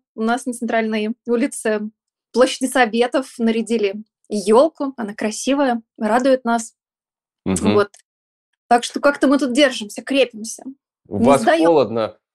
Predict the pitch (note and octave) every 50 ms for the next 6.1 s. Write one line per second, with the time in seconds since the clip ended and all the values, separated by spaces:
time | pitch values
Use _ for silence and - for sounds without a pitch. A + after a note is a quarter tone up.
0 | _ _ - G#2 G#2+ A2 A#2 B2+ C#3 C#3+ C#3+ C#3+ - - C#3 C3+ C3+ C3 B2+ A2+
1 | G2+ F#2 G2 F2+ F2+ F2+ F#2 G2+ G#2+ G#2 - _ A2+ A2 G2+ - - F#2 F2 -
2 | - F2+ E2 F2 F2 F2+ F2+ F2+ F#2 F2+ F2 E2+ - - A2 B2+ D#3 D3 C3 A#2
3 | G#2 - _ _ _ _ _ _ - F#2 F#2 F#2 G2+ A#2 C3 A#2 A#2 A2 G#2 F2+
4 | G#2 G#2+ G2+ G2 F#2+ F#2 F2+ - _ _ _ _ _ - F2+ G#2 A#2 A2+ - F#2+
5 | F2+ G2+ G2 G2 G2 F2+ D2+ F2+ F#2 F#2+ F#2 F2+ F2 - - F2+ E2 F2 F#2 F#2+
6 | F#2+ -